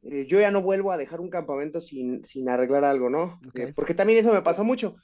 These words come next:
Speaker 1: ese campamento que tuve para Trey, no sé, yo sentía que me faltaba hacer algo, y en vez de corregirlo en ese momento, yo decía como, "Ah, bueno, eh, para el siguiente campamento", ¿no? Y para el siguiente campamento, y, y ahí fue donde entendí que eso, eh, al nivel en el que estamos, no se puede hacer, o sea, si detecto, y ahorita ya lo hago así,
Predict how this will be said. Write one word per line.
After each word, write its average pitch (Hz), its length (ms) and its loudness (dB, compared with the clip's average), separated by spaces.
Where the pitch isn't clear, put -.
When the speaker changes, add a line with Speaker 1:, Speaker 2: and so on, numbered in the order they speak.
Speaker 1:
ese 220 160 -6
campamento 196 440 -4
que 214 80 -16
tuve 190 160 -8
para 143 220 -8
Trey, 185 200 -8
no 185 120 -2
sé, 180 160 -2
yo 190 80 2
sentía 208 220 0
que 196 80 -4
me 160 100 -2
faltaba 151 320 -2
hacer 175 160 -2
algo, 262 400 -2
y 165 140 -2
en 170 80 -2
vez 214 140 2
de 247 120 2
corregirlo 196 420 -4
en 208 60 -4
ese 208 120 -6
momento, 202 680 -6
yo 165 160 -10
decía 160 220 -10
como, 151 220 -6
"Ah, - 120 -6
bueno, 220 360 -4
eh, 151 500 -4
para 180 140 0
el 180 80 -2
siguiente 220 320 0
campamento", 156 500 0
¿no? 185 160 -4
Y 175 80 -6
para 156 160 -4
el 151 60 -10
siguiente 214 260 -4
campamento, 143 460 -4
y, 127 260 -8
y - 140 -2
ahí 180 180 4
fue 202 140 2
donde 185 180 0
entendí 147 280 -8
que 170 100 -4
eso, 175 400 0
eh, 131 160 -4
al 147 140 -6
nivel 165 220 0
en 190 80 2
el 135 120 0
que 143 60 -2
estamos, 175 360 -6
no 170 80 -6
se 170 100 -8
puede 151 160 -4
hacer, 131 220 -6
o 120 60 -4
sea, 117 140 -10
si 127 220 -12
detecto, 190 640 2
y 143 140 0
ahorita 170 240 2
ya 151 120 4
lo 147 60 2
hago 123 120 0
así, 170 280 -6